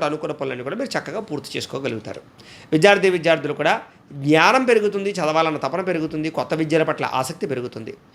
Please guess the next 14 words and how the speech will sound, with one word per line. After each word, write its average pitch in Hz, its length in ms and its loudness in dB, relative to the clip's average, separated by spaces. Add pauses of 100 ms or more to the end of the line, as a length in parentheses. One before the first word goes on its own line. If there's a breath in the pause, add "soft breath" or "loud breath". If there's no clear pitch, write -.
(320 loud breath)
ఉద్యోగిని, 180 420 6
ఉద్యోగస్తులందరూ 151 720 0
కూడా 175 120 4 (520 soft breath)
ఉద్యోగ 233 260 6 (160)
కార్యాలయాల్లో 202 640 6 (100)
మీకు 156 180 0 (140)
బాధ్యతలు 170 500 0
పెరిగినా 170 340 -2
కూడా 185 140 0 (140)
గౌరవం 208 340 8
కూడా 175 180 0
పెరుగుతుంది, 156 400 -4 (120)
వేతనం 151 360 0
కూడా 156 120 -2